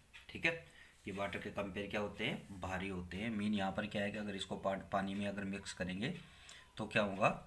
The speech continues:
कि पानी में डालेंगे तो ये क्या होगा कि lower side में यानी कि लोअर layer बनाएंगे। ठीक है, जैसे आप ऑयल डालते हैं तो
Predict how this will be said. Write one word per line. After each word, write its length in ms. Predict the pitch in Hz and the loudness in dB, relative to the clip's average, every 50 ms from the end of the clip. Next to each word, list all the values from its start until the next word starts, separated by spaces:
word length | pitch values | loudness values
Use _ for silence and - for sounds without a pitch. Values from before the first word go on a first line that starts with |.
| - - - | -12 -8 -6
कि 60 | 110 | -2
पानी 260 | - - 98 101 101 | 2 2 4 4 2
में 100 | 101 101 92 | 2 2 4
डालेंगे 340 | 95 98 98 98 101 101 | 4 4 4 2 -2 -2
तो 120 | 95 - 101 | -2 0 0
ये 180 | 101 110 143 202 - - - - - - - - - - - - | 2 2 2 0 0 -4 -10 -16 -20 -20 -20 -18 -18 -20 -8 -2
क्या 100 | - 107 | 0 2
होगा 240 | 101 101 98 117 151 151 - - - | 2 2 2 2 2 0 -2 -4 -2
कि 80 | - 110 | -2 0
lower 440 | 104 101 107 107 110 120 107 - - - - - - - | 2 2 4 4 6 6 4 4 0 -4 -12 -10 -2 0
side 200 | - 101 98 98 98 | 2 2 2 2 0
में 100 | 98 95 | -2 -2
यानी 180 | 92 95 95 | -2 -2 -2
कि 80 | - 104 | -2 -2
लोअर 280 | 104 107 107 107 110 110 | 0 0 2 2 2 2
layer 260 | 110 101 101 98 92 | 2 2 2 0 0
बनाएंगे। 480 | 87 90 87 87 85 82 80 80 - - - - - - | -2 -2 -2 -2 -2 -2 -4 -6 -8 -10 -14 -16 -12 -10
ठीक 140 | - 92 180 | -2 0 2
है, 160 | 185 180 - - - - | 0 0 -2 -8 -8 -4
जैसे 220 | 101 101 92 92 | -2 0 2 2
आप 220 | 98 95 95 - - - | 2 2 2 0 -4 -2
ऑयल 220 | 98 98 98 101 | -2 0 2 4
डालते 320 | 98 95 98 92 90 101 | 4 4 4 4 2 0
हैं 140 | 101 98 95 - | -2 -2 -2 -2
तो 80 | 110 | -2